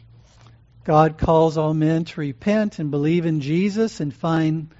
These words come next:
forgiveness of sins, find eternal life in Him. And so we want to look at the latter part of this chapter and think about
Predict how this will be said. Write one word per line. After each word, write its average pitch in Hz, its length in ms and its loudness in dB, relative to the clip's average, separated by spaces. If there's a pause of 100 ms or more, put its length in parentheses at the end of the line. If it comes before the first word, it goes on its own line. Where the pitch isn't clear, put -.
(180)
forgiveness 175 560 -4
of 147 80 -10
sins, 214 580 -4
find 170 440 -2
eternal 170 400 -6
life 165 360 0
in 147 120 -2
Him. 196 520 -2 (1300)
And 156 260 2
so 175 140 -4
we 180 60 0
want 240 140 0
to 180 40 0
look 202 180 -2
at 180 60 -8
the 151 120 -4
latter 170 360 2
part 165 260 2
of 147 40 -4
this 147 180 0
chapter 156 500 0
and 131 360 -2
think 214 160 -4
about 185 380 -2